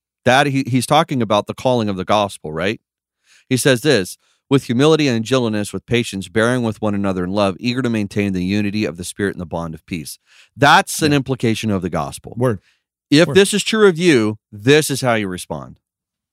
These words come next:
Speaker 2: Yeah. Or, you know, think of, of Jesus, you know, when your brother sins against you and he, he confesses that to you and says, "Forgive me," you forgive him. That's an
Speaker 1: That's right.
Speaker 2: implication of the gospel. We, we could talk about a bunch of those. Uh, and those are very good. And those are things that I know John and I, and, and also Jimmy,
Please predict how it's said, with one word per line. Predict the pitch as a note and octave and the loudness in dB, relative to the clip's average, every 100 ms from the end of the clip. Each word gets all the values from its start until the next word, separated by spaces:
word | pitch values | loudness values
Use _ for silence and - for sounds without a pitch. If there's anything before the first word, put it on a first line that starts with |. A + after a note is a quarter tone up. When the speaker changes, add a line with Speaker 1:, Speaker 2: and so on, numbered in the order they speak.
| _ - | _ -6
Speaker 2:
Yeah. | B2 - - - - | -6 -6 -20 -10 2
Or, | D3+ D3 | 4 4
you | E3 | 2
know, | C#3 | 0
think | E3+ D3 | 0 -2
of, | A2 - - | -2 -6 -4
of | A#2 G2+ | -2 -4
Jesus, | F#2 B2 C3 G2+ - | -2 0 0 -2 -4
you | A#2+ | -4
know, | A2+ | -2
when | A2 A2+ | 0 0
your | G2 | 0
brother | A2+ A2+ | 0 -2
sins | - A2+ G#2+ | -2 -2 -2
against | F#2+ A2 B2 - | -4 -4 -6 -8
you | D#2+ F#2 _ _ _ _ - | -10 -10 _ _ _ _ -4
and | A#2 | -2
he, | G#2 A2+ G#2+ G2+ - _ _ - | 0 0 -2 -4 -8 _ _ -2
he | A#2+ | -2
confesses | A#2 - A2+ A2+ | -2 -2 -2 -2
that | G#2 G2 | -6 -4
to | A#2 | -2
you | A#2 G#2+ | 0 -2
and | G2 G2+ | -2 -4
says, | G2+ G2 | -6 -6
"Forgive | - F2+ A#2+ | -8 -4 -4
me," | G#2+ | -4
you | F2+ F#2+ | -6 -8
forgive | G2 G2+ G#2+ A#2 | -8 -6 -6 -8
him. | - _ _ _ _ _ _ _ - | -12 _ _ _ _ _ _ _ -4
That's | B2+ D3 | -2 0
an | |
Speaker 1:
That's | C3 | 0
right. | A2 | -2
Speaker 2:
implication | D2+ A2 A#2 | -4 -4 -2
of | G#2+ | -4
the | |
gospel. | A#2 A2+ - _ _ _ _ _ _ | -4 -8 -14 _ _ _ _ _ _
We, | B2 C3+ F2+ | 2 2 2
we | C3+ | -2
could | C#3 A#2+ | 0 0
talk | A#2+ A2 | -2 -2
about | A2 F#2+ | -4 -4
a | G#2 | -6
bunch | F#2 B2 C3 | -2 -2 -2
of | - | -8
those. | - - - _ _ _ _ _ | -14 -18 -20 _ _ _ _ _
Uh, | A2 G#2 | -6 2
and | C#3+ | 6
those | D#3 G3 | 6 6
are | C#3 | 2
very | G2 A2+ C#3 D3+ | 0 0 2 0
good. | G#2+ A#2 D3+ D3+ | -2 0 0 -2
And | B2 B2 | 0 4
those | C#3+ E3 | 4 4
are | |
things | C#3 B2 A#2 | 0 0 0
that | A2+ | -2
I | |
know | A#2+ G#2+ | 0 -2
John | G2+ A2 B2+ | -2 -2 0
and | A2 | -2
I, | G2+ G#2+ | -2 -2
and, | G#2+ A2 | -4 -2
and | A2+ | -2
also | A#2+ - A#2 | -2 0 -2
Jimmy, | G2 B2 A2 F#2+ | 0 -2 -2 -6